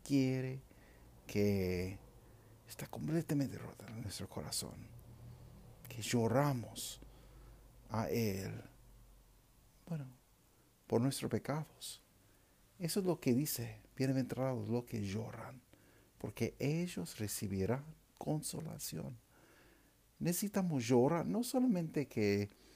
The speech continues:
tenemos lágrimas por cualquier motivo, pero por el motivo de nuestro pecado, nuestra culpabilidad. Bueno, no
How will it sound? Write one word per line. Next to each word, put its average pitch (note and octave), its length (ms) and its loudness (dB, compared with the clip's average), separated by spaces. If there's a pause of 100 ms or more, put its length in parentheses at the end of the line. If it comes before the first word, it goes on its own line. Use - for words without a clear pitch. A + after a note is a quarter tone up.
(1000)
tenemos B2+ 420 6
lágrimas A#2+ 640 6
por - 220 -2
cualquier A2+ 600 2
motivo, G#2 640 2
pero G#2+ 480 -2 (1160)
por C#3+ 200 -2
el C#3 80 2
motivo C3+ 460 0
de D#3+ 100 0
nuestro E3 380 -2
pecado, D3 580 -6 (300)
nuestra D3 560 -2 (380)
culpabilidad. G#2+ 960 -2 (3000)
Bueno, D2 200 -4
no F3+ 460 2